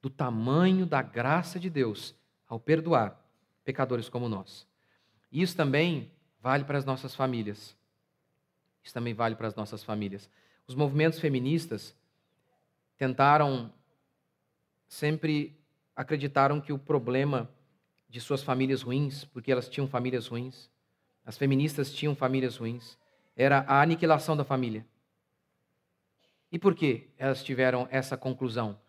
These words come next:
Porque as suas famílias eram verdadeiros infernos. Agora, nós somos pecadores. Nós somos malignos.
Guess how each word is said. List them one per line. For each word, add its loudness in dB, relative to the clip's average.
Porque -4
as 0
suas 0
famílias -2
eram 0
verdadeiros 0
infernos. -2
Agora, 4
nós 2
somos 4
pecadores. -4
Nós -2
somos -4
malignos. -6